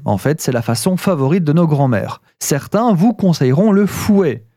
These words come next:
Mais s'il y a bien une chose à ne pas utiliser pour rater votre mayonnaise, c'est le mixeur plongeant.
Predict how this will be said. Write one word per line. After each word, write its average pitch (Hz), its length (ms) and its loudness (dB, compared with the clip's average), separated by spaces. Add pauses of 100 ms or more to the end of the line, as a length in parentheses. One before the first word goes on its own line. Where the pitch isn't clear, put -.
(320)
Mais 147 120 2
s'il 262 180 0
y 277 60 2
a 233 40 4
bien 220 240 2
une 247 200 2
chose 202 440 2
à 135 60 0
ne 131 100 2
pas 131 280 -2
utiliser 190 520 2
pour 117 260 -2
rater 170 320 0
votre 117 260 -2
mayonnaise, 143 580 2
c'est 139 180 -2
le 110 120 0
mixeur 170 500 0
plongeant. 151 560 0